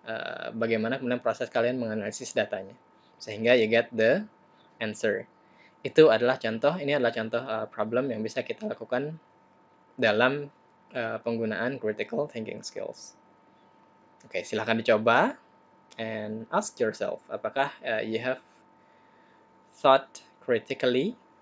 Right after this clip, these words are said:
atau masih belum? Oke, that's all for this video.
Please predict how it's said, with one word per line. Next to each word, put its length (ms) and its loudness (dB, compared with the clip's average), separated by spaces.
atau 400 0
masih 480 -4
belum? 320 -4
Oke, 400 -2
that's 160 2
all 240 10
for 320 4
this 240 -2
video. 560 4